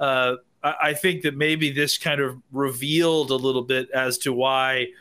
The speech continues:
Connor McGovern was not necessarily the guy,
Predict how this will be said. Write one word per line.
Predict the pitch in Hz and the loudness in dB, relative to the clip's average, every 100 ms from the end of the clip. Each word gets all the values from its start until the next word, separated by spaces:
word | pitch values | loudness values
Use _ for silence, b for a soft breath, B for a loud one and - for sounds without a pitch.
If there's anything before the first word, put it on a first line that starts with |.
| B - | B -4
Connor | 151 139 | -2 0
McGovern | 131 127 139 135 127 | -4 0 0 0 -2
was | 127 120 | -4 -4
not | 131 139 143 131 | -2 0 -2 -4
necessarily | 127 120 - 131 127 123 | -4 -4 -4 0 0 0
the | 120 | -2
guy, | 117 123 120 120 117 | -2 0 0 0 -2